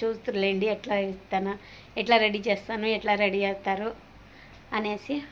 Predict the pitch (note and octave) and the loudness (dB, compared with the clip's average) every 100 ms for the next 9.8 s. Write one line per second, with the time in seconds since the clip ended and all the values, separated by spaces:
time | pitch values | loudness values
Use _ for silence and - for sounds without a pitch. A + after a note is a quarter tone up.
0 | - G#3+ F#3+ A#3 A#3+ A#3+ A3 A3+ A3+ A3 | 0 2 2 2 4 4 6 6 4 0
1 | G#3 G#3+ F#3+ G3 G#3 G#3 G#3 G#3 F#3+ F#3+ | 2 4 4 2 2 0 2 4 4 2
2 | G3+ G3 G3 G3 G3+ B3 - - - - | 0 0 -2 -4 -2 -4 -6 -18 -20 -20
3 | - - A#3 G#3+ G#3 A3+ G3+ G#3+ G#3+ C4+ | -20 -12 -4 -2 0 -2 2 2 2 -2
4 | F4 - - - G#3 G#3+ G#3 G3+ G3+ - | -4 -10 -18 -6 4 8 8 8 2 -8
5 | - - B3+ C4+ C4 B3 A#3 C4+ F4+ G4+ | -20 -2 8 8 8 6 6 6 6 2
6 | G#3 A#3+ A#3 A#3+ A#3+ A#3+ A3+ A3 G#3+ G#3 | 2 2 6 6 6 6 4 2 0 0
7 | G3 G#3 F#3+ G#3+ A3 G#3+ G3+ F#3+ G3 G3 | -2 -2 0 0 2 2 2 0 0 0
8 | B3+ C#4+ - - - A#3+ A#3+ A#3 A3+ B3+ | -2 -4 -10 -20 -10 2 6 6 4 2
9 | A#3+ A#3 A3+ A3+ A3 G#3+ D#4+ F#4 | 4 6 6 2 0 0 0 -2